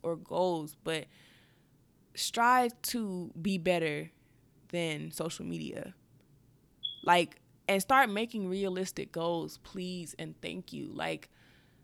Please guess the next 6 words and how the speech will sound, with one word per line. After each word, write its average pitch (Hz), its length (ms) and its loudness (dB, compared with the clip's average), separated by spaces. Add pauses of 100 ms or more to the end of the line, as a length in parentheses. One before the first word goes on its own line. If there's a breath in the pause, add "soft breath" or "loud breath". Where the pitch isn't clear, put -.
(360 soft breath)
being 208 300 6
a 196 40 4
millionaire 214 920 2 (580)
is 175 460 2 (560)
ideal, 165 720 4 (320)
maybe, 165 520 -4